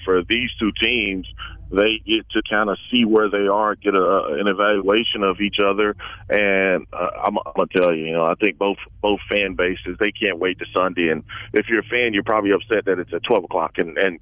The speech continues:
and not a three o'clock or even a night game here in New Orleans. Uh, but hey, the N F L decided not to flex it, and,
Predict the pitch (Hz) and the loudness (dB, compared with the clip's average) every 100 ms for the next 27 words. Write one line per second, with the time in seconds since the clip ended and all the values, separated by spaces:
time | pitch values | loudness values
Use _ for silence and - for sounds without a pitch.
0 | 90 92 98 98 95 - 101 92 104 98 | -6 -2 0 0 -2 0 2 2 2 0
1 | 95 90 95 90 87 95 104 92 90 85 | 2 2 2 0 -2 -2 -2 -2 -2 -2
2 | 95 92 90 90 95 98 90 80 - - | -2 -2 -2 0 0 2 0 -4 -10 -16
3 | - - - - 92 90 85 73 76 71 | -14 -14 -6 0 2 4 4 4 2 2
4 | 117 - 131 104 - - - 92 98 - | 0 0 0 0 -4 -8 -2 0 0 0
5 | 101 101 98 87 85 104 87 101 98 92 | 2 2 0 -2 0 0 0 -2 -4 -4
6 | 95 104 107 - 120 76 | 0 2 0 -4 -2 -4